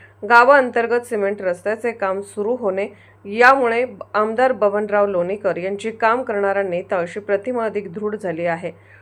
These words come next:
शुभारंभ प्रसंगी स्थानिक पदाधिकारी, कार्यकर्ते व ग्रामस्थ मोठ्या संख्येने उपस्थित होते. वाई गावासाठी सुरू असलेली ही विकास कामे म्हणजे विकासाच्या राजकारणाचा स्पष्ट संदेश असून,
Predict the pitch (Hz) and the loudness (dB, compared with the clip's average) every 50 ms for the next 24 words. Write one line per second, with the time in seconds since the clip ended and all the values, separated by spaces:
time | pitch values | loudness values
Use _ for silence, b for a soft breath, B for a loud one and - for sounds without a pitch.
0 | b b - - 269 262 247 277 285 277 277 277 277 277 277 277 240 240 240 254 | b b -6 -2 0 6 8 8 8 8 8 6 6 4 4 4 2 0 2 -2
1 | 247 247 247 247 254 247 240 208 190 185 185 185 185 185 185 196 208 214 240 240 | -2 -2 -2 -4 -4 -2 -2 -2 -2 -2 -4 -4 -4 -2 0 0 0 0 -2 -2
2 | 220 208 226 233 233 226 180 165 180 185 208 202 202 208 220 226 220 214 196 190 | -2 -2 -2 -4 -2 -2 -2 -2 -2 -4 -4 -6 -4 -4 -4 -4 -4 -4 -4 -4
3 | 180 175 185 196 202 202 - 240 233 214 185 175 175 233 240 247 240 247 233 233 | -4 -4 -4 -6 -8 -6 -6 -4 -2 -2 -2 -4 -4 -6 -8 -6 -4 -6 -6 -4
4 | 233 240 240 240 233 220 - 190 196 196 - 185 170 180 175 165 - 170 156 b | -4 -4 -4 -4 -6 -4 -4 -6 -6 -6 -6 -10 -10 -8 -8 -6 -6 -6 -8 b
5 | b b b b b b b b - 214 220 240 277 277 277 269 262 254 269 277 | b b b b b b b b 4 6 6 6 8 8 8 10 10 8 6 4
6 | 285 262 247 262 277 262 269 247 214 220 226 220 220 214 214 208 202 220 214 220 | 4 2 2 2 -4 -4 -4 -2 0 0 0 -2 -2 -6 -6 -4 -4 -6 -8 -8
7 | 208 175 180 175 - 226 233 233 - - 208 208 208 202 190 170 170 185 220 208 | -8 -8 -8 -4 -2 -4 -4 -2 -2 -2 -2 0 0 -2 -2 -2 -4 -4 -4 -2
8 | 214 185 165 165 B B B B B _ - 233 220 262 269 285 277 277 247 247 | -2 -2 -2 -2 B B B B B _ -6 -2 2 4 4 4 4 2 0 2
9 | 277 269 262 240 208 185 185 220 233 233 233 208 196 190 190 185 - 214 220 220 | 2 2 4 4 4 2 2 0 -2 -2 -2 -2 -2 -2 -4 -4 -4 -6 -6 -6
10 | - 214 190 185 - - 202 196 202 202 226 202 180 175 175 208 254 247 226 185 | -4 -4 -4 -4 -4 -2 -2 -2 -2 -4 -6 -6 -4 -2 -2 -2 -2 0 -2 -2
11 | 170 - 180 175 170 | -2 -2 -4 -4 -6